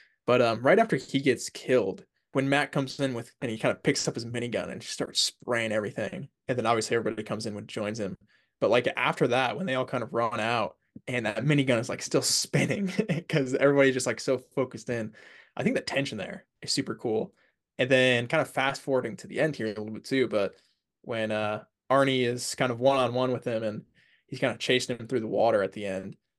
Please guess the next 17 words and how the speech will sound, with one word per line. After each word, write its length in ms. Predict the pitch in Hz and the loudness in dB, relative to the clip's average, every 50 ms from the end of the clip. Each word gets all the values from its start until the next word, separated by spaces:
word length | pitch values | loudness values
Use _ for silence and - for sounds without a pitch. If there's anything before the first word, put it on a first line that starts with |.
| _ _ _ | _ _ _
it's 80 | - | -2
kinda 160 | - 196 208 | 2 4 6
like 180 | 202 185 170 - | 6 6 6 6
that 180 | 151 127 113 - | 4 4 4 2
cool, 540 | - 147 147 147 143 139 139 135 127 127 - | 0 2 4 6 6 6 6 4 2 0 -2
uh, 400 | - 113 113 107 101 98 101 107 - - | -4 -4 -2 -2 -2 -2 -2 -4 -6 -10
it's 100 | _ - | _ 0
like 140 | 208 202 180 | 0 0 0
Jaws-esque 800 | 139 - 127 117 123 127 139 135 117 120 113 135 147 - - 101 | 0 2 4 6 8 8 6 6 4 0 -2 -2 -2 -4 -8 -8
music 340 | 101 110 127 131 107 - | -6 -6 -6 -6 -6 -8
in 80 | - - | -10 -10
a 80 | - - | -12 -10
sense, 320 | - - - - - - | -8 -6 -6 -6 -6 -8
like, 180 | - - - - - - _ _ _ _ _ | -10 -10 -10 -14 -20 -20 _ _ _ _ _
da, 440 | - - 110 110 107 110 107 110 110 | -12 -10 -10 -10 -10 -10 -10 -10 -10
da, 260 | 110 110 117 123 123 - _ _ _ _ _ _ _ _ - | -8 -8 -8 -6 -8 -10 _ _ _ _ _ _ _ _ -14
da, 80 | - | -14